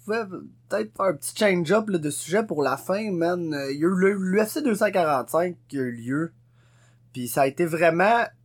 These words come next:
tu sais, des fois, t'as des grosses cartes, euh, avec beaucoup de title fights pis tout, pis que tu te demandes, tu sais, si ça va deliver, parce que, ah, peut-être que toutes les fights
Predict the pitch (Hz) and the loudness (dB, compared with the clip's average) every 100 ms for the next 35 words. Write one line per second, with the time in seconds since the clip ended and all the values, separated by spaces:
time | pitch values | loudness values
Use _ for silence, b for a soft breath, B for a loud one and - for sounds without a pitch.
0 | - - 233 185 156 226 240 208 139 139 | -8 -2 0 2 2 2 2 2 -2 -2
1 | 135 131 131 151 175 180 156 - - 160 | -4 -6 -4 0 2 0 -2 -8 -4 0
2 | 147 156 - _ - _ _ _ _ _ | 0 0 -6 _ -20 _ _ _ _ _
3 | _ _ _ _ - 107 113 120 120 120 | _ _ _ _ -8 -6 -4 -4 -2 0
4 | 135 139 131 151 - 151 143 139 127 143 | -2 -4 -8 -8 0 2 4 2 2 2
5 | 127 - - 143 - - 120 131 117 - | 2 -4 -8 -8 -8 -16 -14 -12 -12 -2
6 | 170 156 165 190 165 151 160 - 147 135 | 0 2 4 4 0 -4 -6 2 2 2
7 | 143 143 135 131 143 160 131 120 139 127 | 0 0 2 2 2 2 0 0 -2 0
8 | 196 - 160 - 165 170 147 - 156 156 | -4 -2 -2 -2 -2 0 0 0 2 2
9 | 139 | 0